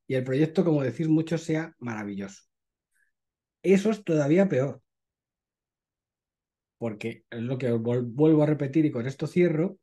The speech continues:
se están aprovechando de los tíos que les han comprado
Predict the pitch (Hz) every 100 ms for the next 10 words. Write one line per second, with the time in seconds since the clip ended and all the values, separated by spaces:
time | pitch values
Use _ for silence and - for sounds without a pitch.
0 | _ _ _ _ _ _ _ _ _ _
1 | _ - 139 - 160 120 101 - _ _
2 | _ _ _ _ _ - 107 120 117 196
3 | 214 208 208 - _ _ _ 113 107 107
4 | - 170 165 165 117 98 139 127 104 120
5 | 135 -